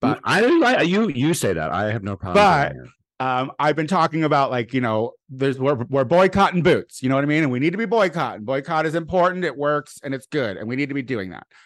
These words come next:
Speaker 1: However, I've been showing some cracks because,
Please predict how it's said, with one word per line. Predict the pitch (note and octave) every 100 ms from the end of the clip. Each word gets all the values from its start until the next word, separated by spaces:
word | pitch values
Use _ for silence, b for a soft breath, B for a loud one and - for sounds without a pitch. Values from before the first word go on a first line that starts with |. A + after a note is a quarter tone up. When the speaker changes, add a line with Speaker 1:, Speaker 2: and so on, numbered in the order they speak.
| -
Speaker 1:
However, | C3+ G3+ A3+ C3 B2 C#3 B B
I've | C#3
been | C#3+
showing | E3 E3 D#3
some | F#3+
cracks | G3+ D3+ C#3 D3+ - B B
because, | C3 B2+ B2+ B2 B2+